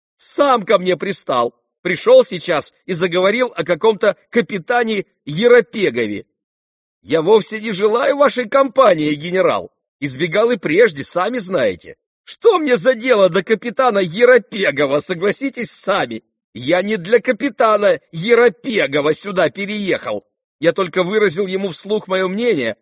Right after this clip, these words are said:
что, может, этого капитана Еропегова совсем никогда не существовало. Он и поднял дым коромыслом.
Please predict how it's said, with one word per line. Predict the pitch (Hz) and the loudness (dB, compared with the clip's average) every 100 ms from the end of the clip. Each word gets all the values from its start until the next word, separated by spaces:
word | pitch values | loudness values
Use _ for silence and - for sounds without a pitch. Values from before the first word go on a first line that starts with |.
| _ _ | _ _
что, | - | -4
может, | 185 190 180 - | 0 0 -2 -4
этого | 190 185 185 | -4 -2 -2
капитана | 165 185 190 175 220 196 170 - - | 0 -2 -4 -2 0 2 0 -4 -12
Еропегова | 143 202 214 180 - - 359 147 135 110 - _ | -6 0 2 2 0 0 0 2 0 -2 -8 _
совсем | - 196 - - 196 233 | -4 -4 -4 -2 -2 0
никогда | 226 233 202 | -2 0 2
не | 180 175 | 0 -2
существовало. | 196 160 208 - 220 202 143 110 95 _ _ _ | -8 -12 -12 -6 -2 2 2 2 -4 _ _ _
Он | - 226 233 | 0 2 2
и | |
поднял | 180 208 208 185 180 180 | 2 4 4 2 0 0
дым | 151 208 170 | 0 -4 -2
коромыслом. | 190 190 185 180 165 175 147 | 2 2 2 0 -4 -2 -2